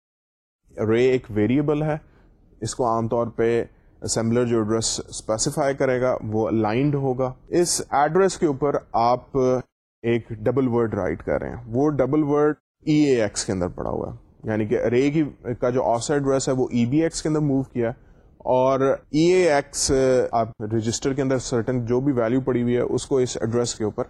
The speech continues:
پلیس کر دیا۔ اب اس کے، اس کے اندر الائنمنٹ بٹ کلیئر ہو جائے گا، یہ انڈیکیٹ کرتا ہے کہ کوئی الائنمنٹ فالٹ نہیں ہوا،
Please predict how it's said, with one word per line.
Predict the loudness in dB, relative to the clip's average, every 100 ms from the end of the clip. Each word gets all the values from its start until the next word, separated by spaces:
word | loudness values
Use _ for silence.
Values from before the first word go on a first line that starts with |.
| -12 _
پلیس | -4 -4 -4
کر | -6 -6 -8
دیا۔ | -12 -14 _ _ _ -4
اب | 0 2
اس | 2 2
کے، | 0
اس | 0
کے | 0
اندر | 0 2
الائنمنٹ | 2 0 0 0 0
بٹ | 0 0
کلیئر | 2 2 2
ہو | 0
جائے | -2 -8 -10
گا، | -14 -16 -20 _
یہ | -2 0
انڈیکیٹ | 2 2 0 0
کرتا | -2 -2 -2
ہے | -2
کہ | -4 -2
کوئی | 2 2
الائنمنٹ | 2 0 0 -2 -2
فالٹ | -2 -2 -2
نہیں | -2
ہوا، | -2